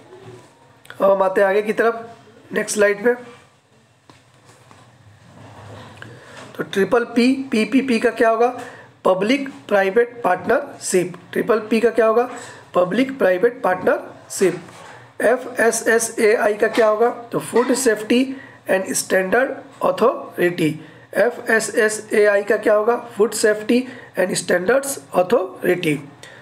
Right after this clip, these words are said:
एमओयू का क्या होगा? Memorandum of Understanding। एमओयू का Memorandum of Understanding। ओडीएफ़ का क्या होगा? ओपन डिफिकेशन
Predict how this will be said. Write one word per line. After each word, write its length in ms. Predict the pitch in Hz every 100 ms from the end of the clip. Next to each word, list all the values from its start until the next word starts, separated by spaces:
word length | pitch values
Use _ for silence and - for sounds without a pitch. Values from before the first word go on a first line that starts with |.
| - _ -
एमओयू 400 | 214 233 240 226
का 120 | 240
क्या 200 | 226 233
होगा? 340 | 226 240 254 -
Memorandum 680 | 185 185 190 190 202 233
of 400 | 226 277 - -
Understanding। 1200 | 175 185 285 - - - - - - 185 190 165 143 - -
एमओयू 360 | 196 214 220
का 380 | 220 247 269 - - - -
Memorandum 680 | 196 196 202 196 196 240 254
of 240 | 233 - 190
Understanding। 1040 | 190 277 - - - - 185 165 143 - - - - - - - -
ओडीएफ़ 380 | 190 185 220 247
का 100 | 240
क्या 180 | 233 233
होगा? 300 | 226 240 - - - - -
ओपन 480 | 190 190 254 262 254 - - -
डिफिकेशन 680 | 190 196 202 214 196 254 302